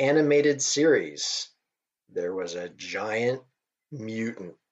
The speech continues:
armadillo. Question seven again. True or false?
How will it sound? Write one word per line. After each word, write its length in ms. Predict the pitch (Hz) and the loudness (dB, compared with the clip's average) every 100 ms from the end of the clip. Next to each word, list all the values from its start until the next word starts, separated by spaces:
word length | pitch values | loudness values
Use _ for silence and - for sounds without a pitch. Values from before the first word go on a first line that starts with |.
| _ _ - | _ _ -12
armadillo. 920 | 87 90 95 98 90 82 78 80 - _ _ _ _ _ _ _ _ _ _ _ _ _ _ _ _ _ _ _ _ _ _ | -10 -8 -8 -2 -2 -2 -8 -12 -14 _ _ _ _ _ _ _ _ _ _ _ _ _ _ _ _ _ _ _ _ _ _
Question 440 | 110 - - 120 | -4 -2 -4 -4
seven 360 | - 120 120 110 | 2 2 2 -4
again. 420 | 120 131 190 214 _ _ _ _ _ _ | -2 0 0 -4 _ _ _ _ _ _
True 720 | - - 131 147 175 214 226 _ _ | -4 4 6 8 6 2 -4 _ _
or 220 | 117 104 | 2 2
false? 840 | - - 135 104 69 - - - | 0 4 6 6 2 -2 -6 -6